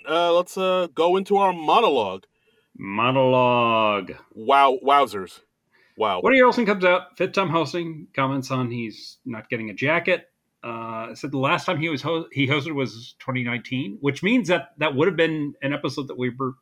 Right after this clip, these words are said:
Speaker 2: we covered. I don't think I have any memory of the last time he hosted, honestly.
Speaker 1: Uh, it was, I remember him, uh, I looked, I'll, I looked it up, but, like, I do remember, like, he was, um, he was Joe Biden for a while, like, when
Speaker 2: Oh,
Speaker 1: I
Speaker 2: that's right. Yeah, he came in for a little bit, and yeah,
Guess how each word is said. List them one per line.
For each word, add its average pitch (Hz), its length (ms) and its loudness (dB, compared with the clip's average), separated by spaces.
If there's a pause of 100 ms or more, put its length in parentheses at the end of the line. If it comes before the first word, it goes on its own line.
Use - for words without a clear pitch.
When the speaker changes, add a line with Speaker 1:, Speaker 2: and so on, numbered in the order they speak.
(120)
Speaker 2:
we 127 160 -2
covered. 117 400 -2 (300)
I 226 60 -2
don't 254 160 0
think 202 140 -4
I 139 80 2
have 131 140 0 (180)
any 131 220 0
memory 120 360 -2
of 95 80 -6 (180)
the 117 80 0
last 104 300 2
time 95 160 -8
he 90 80 -10
hosted, 92 360 -10
honestly. 92 440 -10 (240)
Speaker 1:
Uh, 185 400 6
it 180 80 2
was, 190 280 2
I 180 100 8
remember 233 460 4
him, 214 480 0 (560)
uh, 165 320 4
I 165 60 -2
looked, 190 320 -2
I'll, 170 200 0 (100)
I 151 60 -4
looked 170 220 -4
it 160 60 -4
up, - 100 -4
but, 160 100 4
like, 175 160 2
I 196 120 2
do 240 180 0
remember, 185 320 0
like, 151 180 0
he 165 180 -8
was, 156 240 2
um, 135 320 0 (140)
he 196 80 -8
was 233 100 -2
Joe 247 180 0
Biden 233 340 2
for 117 140 -6
a 107 60 -4
while, 92 280 -8
like, 110 180 -10
when 139 280 -4 (320)
Speaker 2:
Oh, 349 180 6
Speaker 1:
I - 20 4
Speaker 2:
that's 381 240 0
right. 156 300 4
Yeah, 226 260 4
he 135 100 -2
came 208 280 -4
in 196 160 -2
for 160 180 -2
a 147 80 0
little 131 180 -2
bit, 127 240 0
and 113 280 -8
yeah, 113 320 -4